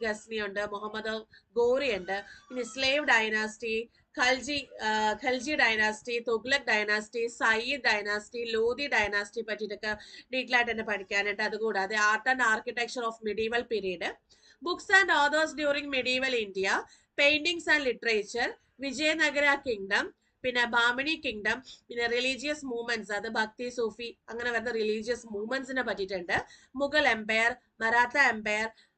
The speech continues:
ആ, ഇത്രയും കാര്യങ്ങളുണ്ട്. പിന്നെ കൂടാതെ അതിന്റെ art and architecture വ-, ആ, art and culture വരുമ്പോ religion, languages, literature, music and musical instruments-ിനെ പറ്റിയിട്ട് ഡാൻസ് ഫോംസ്,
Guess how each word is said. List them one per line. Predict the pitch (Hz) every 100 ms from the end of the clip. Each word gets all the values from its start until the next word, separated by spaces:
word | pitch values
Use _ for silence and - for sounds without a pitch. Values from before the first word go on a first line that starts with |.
| _ _ -
ആ, | 320 339
ഇത്രയും | - 381 370
കാര്യങ്ങളുണ്ട്. | 311 254 233 226 185 247 -
പിന്നെ | 349 370
കൂടാതെ | 370 330 302 311
അതിന്റെ | 302 277 294
art | 311 247 240 285
and | 277 240
architecture | 226 240 240 233 254
വ-, | 240 196
ആ, | 208 208 214 226
art | 226
and | 269 277
culture | 220 214 254 254
വരുമ്പോ | 202 190 202 440 - - -
religion, | 247 247 262 233 240
languages, | 254 240 220 233 254 262 254 226 220 240 233
literature, | 220 269 262 254 233 196 - - - 247
music | 262 294 294 285 285
and | 269 247
musical | 247 262 262 233
instruments-ിനെ | 214 262 254 254 262
പറ്റിയിട്ട് | 240 208 208 196
ഡാൻസ് | 226 - 214 220 240 -
ഫോംസ്, | 262 226 208